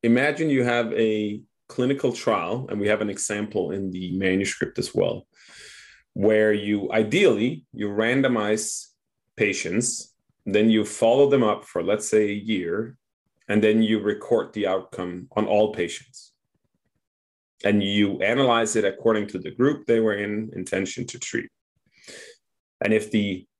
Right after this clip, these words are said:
outcome is measured correctly, you neither have confounding, collider bias, or information bias. You have a valid estimate of the treatment effect. But of course, in, in the real world, that's not always what happens.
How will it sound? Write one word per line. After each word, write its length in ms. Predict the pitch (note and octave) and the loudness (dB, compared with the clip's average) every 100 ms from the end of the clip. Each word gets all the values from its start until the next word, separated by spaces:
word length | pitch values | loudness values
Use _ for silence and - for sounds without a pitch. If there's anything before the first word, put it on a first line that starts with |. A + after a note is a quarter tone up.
| - | 0
outcome 400 | D#3 - C3 A#2 | 0 0 -2 0
is 120 | G2 | 0
measured 480 | G2+ A#2 - C3+ - | 2 2 0 -4 -2
correctly, 500 | B2+ C3 C#3 D#3+ A3+ | 0 0 0 -4 -6
you 220 | - G#2+ | -4 -2
neither 280 | A2 G#2+ G2+ | 0 0 0
have 200 | G2+ - | -2 -4
confounding, 640 | F#2 - A#2+ B2+ B2+ B2 | -8 -2 -2 0 -4 -4
collider 320 | A2 G2+ G#2 | -2 -2 0
bias, 420 | G2 G2 F#2+ F#2+ - | -2 -2 -2 -6 -4
or 160 | G2 | -4
information 500 | F2+ - E2+ E2+ - - | -4 -6 -6 -6 -8 -4
bias. 260 | A#1+ - | -4 0
You 60 | F#2 | 0
have 100 | F2+ | 0
a 60 | |
valid 560 | F2 F2+ G2 A2 A2 - | -2 0 2 4 4 2
estimate 560 | F#2+ F#2 - F2+ F2 - | -2 -4 -6 -8 -8 -8
of 120 | - | -8
the 80 | - | -8
treatment 500 | - D#2 - - - | -6 -8 -8 -18 -18
effect. 180 | - - _ _ _ _ _ _ - _ - - | -20 -20 _ _ _ _ _ _ -20 _ -20 0
But 100 | C#3 | 2
of 100 | C3+ | 2
course, 460 | - E3+ D#3+ - - | 4 4 4 0 -2
in, 540 | C3 A#2 A#2 G#2 G#2 - _ A#2 | 0 2 2 0 -6 -16 _ 0
in 120 | A#2 | 2
the 100 | A2+ | 4
real 300 | B2 C3 A#2 | 4 4 4
world, 480 | G#2+ A2+ F#2+ F#2+ G2 | 4 2 2 -2 -2
that's 220 | G2 - | -4 -2
not 120 | G2+ | -2
always 460 | G2 G2+ F#2 F2 - | 2 2 0 -6 -10
what 120 | F2+ | -10
happens. 680 | F2+ F2+ - - - - | -8 -8 -12 -12 -12 -12